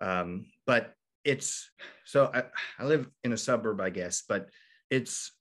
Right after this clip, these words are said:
a slower pace of life. There, there are some places, like, where, where I was born in Michigan, it's a kind of a small place,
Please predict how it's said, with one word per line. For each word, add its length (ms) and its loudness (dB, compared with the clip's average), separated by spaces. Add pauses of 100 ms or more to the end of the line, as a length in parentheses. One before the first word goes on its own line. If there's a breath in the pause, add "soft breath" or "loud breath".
(320)
a 60 -4
slower 320 6
pace 240 0
of 100 -8
life. 280 -4
There, 180 4
there 180 4
are 60 4
some 200 0
places, 460 -2
like, 320 0
where, 480 4 (320 soft breath)
where 120 4
I 40 6
was 100 4
born 240 2
in 60 0
Michigan, 480 -4
it's 140 -10
a 80 -4 (140)
kind 120 2
of 60 0
a 40 0
small 680 0
place, 520 -2